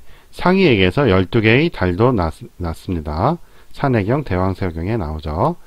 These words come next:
제준의 처상이로 열두 개의 달을 낳았다라는 글이 있어요. 상서 요전에 요임금이 희화에게 명하여 달력을 만들라고 했다는데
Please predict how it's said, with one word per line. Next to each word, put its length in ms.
제준의 540
처상이로 880
열두 300
개의 300
달을 320
낳았다라는 1040
글이 180
있어요. 520
상서 540
요전에 760
요임금이 640
희화에게 580
명하여 720
달력을 460
만들라고 840
했다는데 800